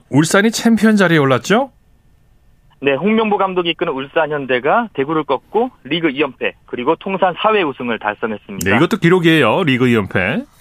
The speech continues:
Speaker 2: 네, 이것도 기록인데요.
Speaker 1: 네.
Speaker 2: 예, 전반에 사실 대구가 좀 잘 막았습니다. 어, 그러다 후반 이십삼 분 김민혁 선수의 선제골을 시작으로, 어, 정규 시간 일 분을 남기고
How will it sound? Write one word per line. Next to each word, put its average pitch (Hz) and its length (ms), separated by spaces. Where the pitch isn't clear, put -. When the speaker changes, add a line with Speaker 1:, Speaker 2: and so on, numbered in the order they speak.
Speaker 2:
네, 127 340
이것도 135 300
기록인데요. 113 500
Speaker 1:
네. 78 280
Speaker 2:
예, 101 120
전반에 214 400
사실 180 600
대구가 151 360
좀 123 320
잘 143 180
막았습니다. 113 600
어, 101 160
그러다 127 300
후반 214 420
이십삼 143 460
분 202 200
김민혁 139 400
선수의 127 340
선제골을 147 460
시작으로, 123 500
어, 98 220
정규 165 280
시간 170 260
일 247 180
분을 208 240
남기고 113 540